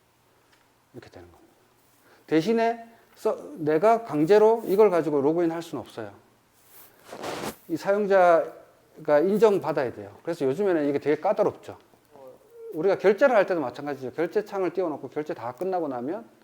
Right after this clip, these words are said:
우리 쪽 콜백을 다시 불러주는 거죠, 브라우저가. 그래서 여기에 부를 때 보통 이제 콜백에다가 아까 같은 이런 데이터뿐만 아니라 실패 에러 코드부터 뭐 성공 코드,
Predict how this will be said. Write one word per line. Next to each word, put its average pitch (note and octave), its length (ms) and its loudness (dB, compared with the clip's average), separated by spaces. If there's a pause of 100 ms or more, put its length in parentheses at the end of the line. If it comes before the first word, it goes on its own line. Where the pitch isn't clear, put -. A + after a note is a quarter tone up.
(480)
우리 D3 140 -6
쪽 F3 140 -8
콜백을 F3+ 440 -6 (640)
다시 C#3+ 220 -16
불러주는 C3+ 440 -4
거죠, G#2 240 -14
브라우저가. A#2 460 -10 (600)
그래서 B2+ 260 -10 (360)
여기에 E3+ 460 -2 (300)
부를 E3+ 340 -2
때 E3 340 -2 (540)
보통 D3+ 240 -6
이제 D3 80 -4
콜백에다가 F#3 960 0 (380)
아까 C3+ 200 -10
같은 D3 240 -6
이런 D#3+ 160 -2
데이터뿐만 C#3+ 600 -4
아니라 A#2 380 -10 (120)
실패 G#3 440 -6
에러 G#3+ 240 2
코드부터 A#2+ 840 -8
뭐 A2+ 140 -10
성공 D#3+ 340 -4
코드, C3+ 340 -8